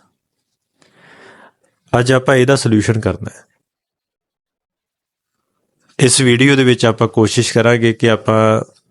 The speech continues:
ਇਸ ਚੀਜ਼ ਨੂੰ ਅੱਜ ਖੋਲਾਂਗੇ ਕਿ ਸਾਨੂੰ ਇਸ ਚੀਜ਼ ਦਾ ਅਹਿਸਾਸ ਹੋ ਜਾਏਗਾ ਕਿ ਗੁਰਬਾਣੀ ਦੇ ਸਹੀ ਅਰਥ ਇਸ ਤਰੀਕੇ ਨਾਲ ਹੋ ਸਕਦੇ ਆ, ਜਾਂ ਸਾਨੂੰ ਪਤਾ ਲੱਗ ਜਾਏਗਾ ਕਿ ਇਹੀ ਸਹੀ ਅਰਥ ਨੇ ਗੁਰਬਾਣੀ ਦੇ।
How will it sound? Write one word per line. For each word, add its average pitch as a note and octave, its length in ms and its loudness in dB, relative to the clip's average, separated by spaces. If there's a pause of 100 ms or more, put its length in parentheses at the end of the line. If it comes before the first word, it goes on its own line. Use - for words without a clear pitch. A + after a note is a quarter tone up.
(840)
ਇਸ A#2+ 220 0
ਚੀਜ਼ B2+ 180 2
ਨੂੰ B2 120 2
ਅੱਜ A#2 160 -4
ਖੋਲਾਂਗੇ A#2+ 440 0
ਕਿ B2+ 140 0
ਸਾਨੂੰ A#2 520 0
ਇਸ A2+ 200 0
ਚੀਜ਼ A#2+ 180 2
ਦਾ B2 120 0 (360)
ਅਹਿਸਾਸ B2 500 0
ਹੋ C#3+ 100 4
ਜਾਏਗਾ A2 300 2
ਕਿ B2+ 160 -2
ਗੁਰਬਾਣੀ A2 460 0
ਦੇ A2+ 100 0
ਸਹੀ A2 460 0
ਅਰਥ A2 200 -2
ਇਸ G#2+ 200 0
ਤਰੀਕੇ G#2 340 -4
ਨਾਲ G2+ 180 0
ਹੋ G2 80 0
ਸਕਦੇ F#2 440 -8
ਆ, - 120 -12 (1700)
ਜਾਂ A2+ 100 0
ਸਾਨੂੰ B2+ 300 -2
ਪਤਾ B2+ 240 -2
ਲੱਗ A#2+ 160 0
ਜਾਏਗਾ A2+ 340 0
ਕਿ B2 200 2
ਇਹੀ A#2+ 160 2
ਸਹੀ G#2+ 340 2
ਅਰਥ F#2+ 260 -4
ਨੇ G2+ 80 0
ਗੁਰਬਾਣੀ F#2+ 420 -2
ਦੇ। - 120 -12